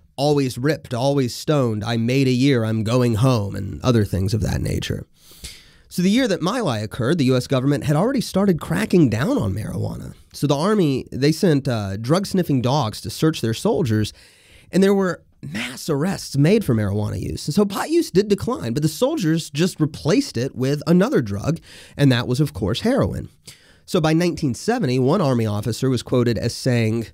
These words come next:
"If it would get them to give up the hard stuff, I would buy all the marijuana and hashish in the Delta as a present." That's how bad heroin was by the seventies.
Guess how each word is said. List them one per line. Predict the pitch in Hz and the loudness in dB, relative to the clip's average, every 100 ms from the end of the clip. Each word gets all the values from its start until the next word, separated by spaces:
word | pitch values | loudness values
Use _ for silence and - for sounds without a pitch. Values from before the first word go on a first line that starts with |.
| _ - _ _ _ | _ -20 _ _ _
"If | 160 160 | -2 0
it | 226 202 | 0 0
would | 165 127 | 0 4
get | 175 - | 2 2
them | 247 226 | -2 -2
to | 202 | -2
give | 123 123 165 | 0 2 2
up | 175 - | 0 -2
the | 127 | -4
hard | - 143 127 | 0 0 0
stuff, | - 110 101 - | -2 -4 -4 -6
I | 127 151 | 0 2
would | 165 143 | 4 2
buy | 123 120 - | 0 -2 -2
all | 135 147 | 0 0
the | 165 | 2
marijuana | 143 139 135 107 110 135 147 | 2 2 2 2 2 2 0
and | 110 | -2
hashish | 104 127 120 - 156 - | -4 -4 -6 -2 -2 -2
in | - | 0
the | 120 | 0
Delta | 104 110 123 - - | 0 -2 -2 -2 -2
as | 117 117 | -2 -2
a | 110 | -2
present." | - - - 117 - - - - _ - | -6 -8 0 0 0 -6 -14 -20 _ -6
That's | 131 - | -4 -2
how | 117 | -2
bad | 113 104 | -2 -2
heroin | 101 110 92 - - | 0 0 0 -4 -8
was | - - | -6 -2
by | 104 | 0
the | 107 | 0
seventies. | - - - - - | 0 -2 -2 -8 -10